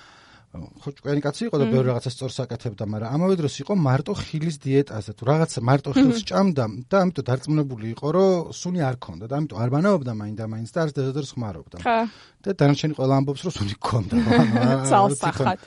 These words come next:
Speaker 1: ხო, და მოკლედ, მერე ხო სიმსივნე დაემართა სტივ ჯობს, რომელიც ყველანაირი
Speaker 2: კი.
Speaker 1: ცუდია, მაგრამ რაც მაგას ქონდა, იყო, რაც შეიძლება კარგი დაგემართოს სიმსივნე,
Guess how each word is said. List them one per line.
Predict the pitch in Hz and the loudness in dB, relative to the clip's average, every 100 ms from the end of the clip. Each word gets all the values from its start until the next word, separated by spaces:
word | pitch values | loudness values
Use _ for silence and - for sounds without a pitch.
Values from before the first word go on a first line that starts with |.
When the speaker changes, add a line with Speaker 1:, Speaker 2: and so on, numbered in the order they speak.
| - - - | -20 -20 -18
Speaker 1:
ხო, | - 151 | -2 0
და | 123 | 0
მოკლედ, | 156 143 131 | -4 -4 0
მერე | 170 180 135 101 90 98 _ | 2 4 2 -2 -14 -20 _
ხო | - - 151 143 | -18 -4 0 0
სიმსივნე | 131 156 143 156 | -2 -8 -4 -2
დაემართა | 151 185 190 127 120 | 2 2 2 0 -4
სტივ | - 104 | -10 -12
ჯობს, | 101 92 | -12 -12
რომელიც | 120 110 143 - | -8 -8 -8 -12
ყველანაირი | - 135 143 143 | -8 -2 2 2
Speaker 2:
კი. | 202 | 0
Speaker 1:
ცუდია, | 196 156 | -2 -2
მაგრამ | 117 104 101 | -2 -4 -2
რაც | 156 - | -2 0
მაგას | 160 139 123 | -2 -2 -6
ქონდა, | - 202 175 | -2 0 2
იყო, | 131 131 208 - - - - _ _ - | 0 0 -2 -2 -8 -20 -20 _ _ -18
რაც | - 135 143 | -4 -2 0
შეიძლება | - 160 143 | 0 0 0
კარგი | - 147 143 | 0 0 2
დაგემართოს | 139 131 135 120 - 127 | 4 4 4 0 -4 -6
სიმსივნე, | 143 147 156 | -4 -2 -2